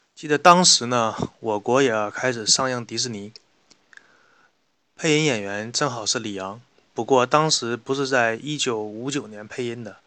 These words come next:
而是在一九八几年的时候，迪士尼的相关的形象，米老鼠啊、唐老鸭呀，包括两个花栗鼠啊，等等等等，小美人鱼这样形象才搬到我们的屏幕上来。现在回想起李阳的配音还是那么的生动形象。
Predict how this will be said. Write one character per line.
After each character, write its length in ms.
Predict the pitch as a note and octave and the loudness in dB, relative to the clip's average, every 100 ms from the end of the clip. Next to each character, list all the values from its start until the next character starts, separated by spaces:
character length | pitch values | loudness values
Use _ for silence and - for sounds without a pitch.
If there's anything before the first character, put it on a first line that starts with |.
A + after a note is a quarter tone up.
| _ - | _ -20
而 80 | - | -10
是 120 | B2 | -4
在 340 | B2 B2 A2+ A2+ | 4 4 4 0
一 140 | D#3 | -4
九 220 | D3+ C3+ A#2 - | -2 -2 -4 -2
八 180 | E3 | -2
几 120 | E3+ B2 | 0 -6
年 120 | G2+ | -8
的 120 | G#2 | -4
时 180 | - G#2 | -6 -6
候， 240 | G#2+ G#2 - _ - - - - _ _ | -12 -12 -16 _ -20 -20 -20 -20 _ _
迪 120 | B2+ | -2
士 140 | A#2+ | -2
尼 160 | B2+ A2+ | -2 -2
的 260 | A#2+ A2+ G#2+ | 0 0 0
相 240 | - C3 | -2 -2
关 140 | B2+ | -4
的 80 | B2+ | -4
形 180 | A#2+ G#2+ | -8 -6
象， 240 | G#2+ B2 | -2 -2
米 120 | A2+ G#2+ | -4 -4
老 180 | A2+ | -4
鼠 160 | A#2 A2 | -4 -6
啊、 160 | G#2 A2 | -8 -8
唐 180 | - | -10
老 140 | A#2+ G#2+ | -10 -6
鸭 220 | A2+ B2+ | -4 -2
呀， 200 | A#2+ G#2+ - | -2 -6 -8
包 100 | A#2 | -8
括 140 | A#2+ | -6
两 100 | G2+ | -8
个 120 | G#2+ | -12
花 180 | G#2 C#3 | -2 -2
栗 100 | C#3 | -2
鼠 220 | C3+ G#2 | -6 -10
啊， 240 | G#2+ G#2 - _ _ - - _ _ _ | -14 -14 -18 _ _ -20 -20 _ _ _
等 240 | A2 A#2+ | -4 -2
等 160 | C#3+ A#2+ | -2 -4
等 140 | B2 | -4
等， 100 | B2 | -4
小 160 | A2 B2+ | -4 -4
美 140 | C3 | -4
人 160 | A2+ B2+ | -4 -4
鱼 100 | A#2 | -4
这 80 | A#2+ | -4
样 140 | A#2+ | -6
形 160 | G#2 G#2 | -6 -4
象 280 | C3 A2+ G2+ _ _ _ | -2 -2 -6 _ _ _
才 320 | - - A2 A2+ | -10 -4 -2 0
搬 300 | - C#3 C#3+ | 2 2 2
到 160 | C#3 | 2
我 140 | A#2+ G#2+ | 0 -4
们 100 | A2 | -10
的 100 | G#2+ | -12
屏 220 | - A2+ | -12 -8
幕 100 | C3 | -6
上 160 | B2 | -6
来。 200 | A2 G2+ - _ _ _ _ _ _ _ _ _ _ _ | -8 -14 -20 _ _ _ _ _ _ _ _ _ _ _
现 140 | - | 0
在 140 | D#3 D3 | 4 4
回 160 | - | 4
想 120 | C#3+ C3+ | 2 2
起 160 | C3 | 0
李 120 | B2 | -2
阳 160 | A2 G#2 | -2 -4
的 80 | A#2+ | -6
配 180 | - C3+ | -6 -4
音 320 | B2+ C3 B2 | -4 -6 -12
还 240 | - - | -12 -8
是 120 | A2+ B2+ | -8 -6
那 100 | B2+ | -6
么 100 | A2 | -4
的 80 | |
生 220 | G#2 C3+ C3+ | -4 -2 -4
动 120 | B2 | -6
形 200 | - G#2 | -8 -8
象。 220 | B2 | -8